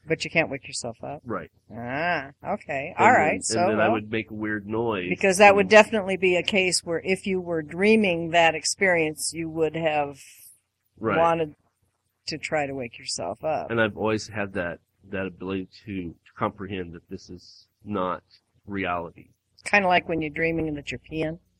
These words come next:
Speaker 1: Have you, have you ever dreamed that? You never dreamed you were going to the bathroom?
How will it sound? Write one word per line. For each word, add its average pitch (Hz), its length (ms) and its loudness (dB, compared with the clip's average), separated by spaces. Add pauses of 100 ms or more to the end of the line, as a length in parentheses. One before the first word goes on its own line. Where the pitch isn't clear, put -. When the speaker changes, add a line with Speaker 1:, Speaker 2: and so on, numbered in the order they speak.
(1400)
Speaker 1:
Have 240 200 4
you, 277 160 10
have 233 160 4
you 285 80 8
ever 302 140 4
dreamed 269 320 4
that? 254 380 6
You 240 180 2
never 254 420 12
dreamed 269 400 10
you 254 100 6
were 233 100 8
going 233 260 10
to 262 60 4
the 220 100 2
bathroom? 240 640 4